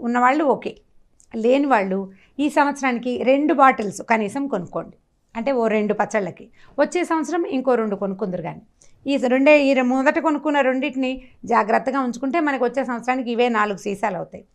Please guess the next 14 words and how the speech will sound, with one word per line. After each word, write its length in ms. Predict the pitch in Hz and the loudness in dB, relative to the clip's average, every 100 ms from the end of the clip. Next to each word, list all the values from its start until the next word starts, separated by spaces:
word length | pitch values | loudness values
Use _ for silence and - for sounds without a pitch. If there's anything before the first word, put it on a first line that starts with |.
| _ - - | _ -20 -20
సీ-, 180 | - 220 196 | -6 -4 2
బాడీ 240 | 214 233 196 202 | 4 4 0 -4
జా-, 220 | 208 214 | 0 0
అంటే, 140 | 214 262 208 | 0 -2 -2
అంటే 160 | 220 240 | -2 2
బాటిల్స్లో 500 | 214 233 294 - 247 | 4 4 0 -4 -4
పెట్టేటప్పుడు 580 | 208 202 240 233 330 440 - - _ | -4 -4 -4 -2 -4 -6 -8 -20 _
ధ్యాసగా 600 | 170 170 208 254 285 277 262 - | -8 2 4 4 4 2 2 0
ఉండాలండి. 500 | 196 202 196 175 202 - - _ _ - | -4 -2 -2 -4 -8 -8 -16 _ _ -4
మనం 260 | 214 214 | -2 -2
స్టీల్ 320 | 214 233 269 262 | -4 -2 -2 0
గరిటెతోటి 420 | 262 226 - 220 | 0 0 -4 -6
పచ్చడి 360 | 220 202 196 254 | -2 -4 -4 -6
తీసుకునేటప్పుడు 540 | 226 196 208 190 190 | -6 -8 -8 -8 -8